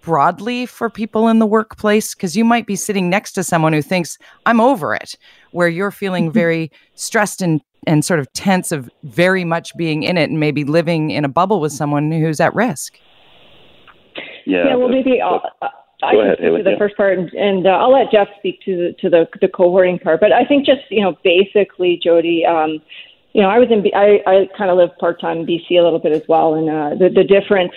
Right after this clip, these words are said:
Speaker 2: coming, uh, you know, from what I saw in, in Calgary to, uh, <laughs> what I saw in, in B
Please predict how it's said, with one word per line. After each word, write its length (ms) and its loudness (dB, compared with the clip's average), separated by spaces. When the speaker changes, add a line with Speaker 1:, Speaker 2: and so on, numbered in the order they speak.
Speaker 2:
coming, 360 0
uh, 300 0
you 120 -4
know, 160 0
from 120 -2
what 120 4
I 160 2
saw 280 2
in, 340 0
in 120 -2
Calgary 640 0
to, 280 -2
uh, 80 2
<laughs> 40 -6
what 100 4
I 120 4
saw 200 4
in, 280 -2
in 160 -2
B 260 0